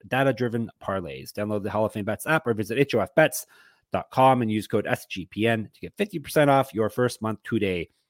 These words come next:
Start research and start winning with Hall of Fame Bets. All right. Hopefully Gumby did some research for the top two fights. That's what we're gonna get to now. They are both for championships. Bellator M M A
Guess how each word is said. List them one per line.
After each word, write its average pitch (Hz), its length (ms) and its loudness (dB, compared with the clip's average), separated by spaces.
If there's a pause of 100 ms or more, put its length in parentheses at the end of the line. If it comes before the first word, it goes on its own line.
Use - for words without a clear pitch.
(120)
Start 120 240 0
research 123 360 -2
and 117 80 -6
start 120 260 -4
winning 117 220 -2
with 107 120 -4
Hall 120 300 6
of 110 140 0
Fame 113 320 -2
Bets. - 500 -4 (560)
All 127 140 6
right. - 380 -2 (240)
Hopefully 117 280 -4
Gumby 110 240 -2
did 101 120 -8
some 107 140 -8
research 123 300 -2
for 165 160 8
the 151 100 2
top 139 260 0
two 120 140 -4
fights. - 400 -10 (100)
That's - 160 -10
what - 80 -12
we're 98 60 -4
gonna 95 180 -10
get - 160 -16
to 107 320 -8
now. 135 520 2 (340)
They 120 60 2
are 123 60 6
both 175 380 4
for 135 680 8
championships. - 880 -8 (1000)
Bellator 117 400 0 (160)
M 139 140 2
M 135 200 0
A 131 340 2